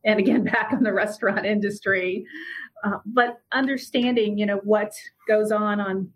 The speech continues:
on the other side. Um, and we do see our agencies as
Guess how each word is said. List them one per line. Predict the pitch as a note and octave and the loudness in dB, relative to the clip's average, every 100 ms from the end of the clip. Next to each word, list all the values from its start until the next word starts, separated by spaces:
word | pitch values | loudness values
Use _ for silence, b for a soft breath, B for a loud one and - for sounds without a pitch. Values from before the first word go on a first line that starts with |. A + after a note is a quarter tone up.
| - | -6
on | G3+ | -2
the | G3 | 0
other | G3 F3+ | 0 0
side. | G#3+ - F#3+ F3+ E3 G3+ B3+ - B B B - | -2 0 2 2 0 0 -2 -6 B B B -6
Um, | F#3+ F#3 - | -2 0 0
and | G#3 | 2
we | A3 | 4
do | B3 C4+ | 4 2
see | C#4+ B3 | 0 0
our | G#3 G3 | 0 0
agencies | G#3+ G#3+ G3+ G#3+ F#3+ | -2 -2 -2 0 0
as | F#3+ | -2